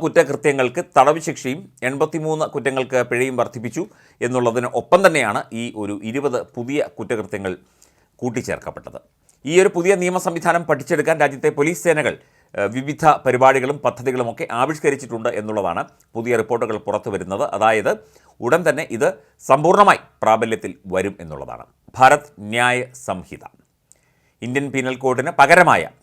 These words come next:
കേന്ദ്ര സർക്കാർ കൊണ്ടുവന്ന ഭാരതീയ ന്യായ സംഹിത നാളെ മുതൽ രാജ്യത്ത് പ്രാബല്യത്തിൽ വരും എന്ന റിപ്പോർട്ടാണ് പുറത്തു വരുന്നത്. ഇന്ന് അർദ്ധരാത്രി പിന്നിടുന്നതോടെ പുതിയ നിയമസംഹിതകളായിരിക്കും ഇനി പോലീസിനെയും അതുപോലെ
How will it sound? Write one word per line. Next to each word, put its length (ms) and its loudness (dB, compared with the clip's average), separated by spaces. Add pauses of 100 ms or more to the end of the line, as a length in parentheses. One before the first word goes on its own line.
കേന്ദ്ര 180 0 (100)
സർക്കാർ 300 -2
കൊണ്ടുവന്ന 320 -4 (120)
ഭാരതീയ 420 4 (220)
ന്യായ 240 0 (180)
സംഹിത 320 -6 (720)
നാളെ 360 6
മുതൽ 180 0 (340)
രാജ്യത്ത് 360 -2 (100)
പ്രാബല്യത്തിൽ 540 -2
വരും 260 -6
എന്ന 180 -8
റിപ്പോർട്ടാണ് 460 -8
പുറത്തു 280 -10
വരുന്നത്. 300 -20 (800)
ഇന്ന് 260 -2
അർദ്ധരാത്രി 540 4
പിന്നിടുന്നതോടെ 580 0 (120)
പുതിയ 240 -2 (140)
നിയമസംഹിതകളായിരിക്കും 1200 -2
ഇനി 140 -6 (400)
പോലീസിനെയും 500 -4 (140)
അതുപോലെ 240 -2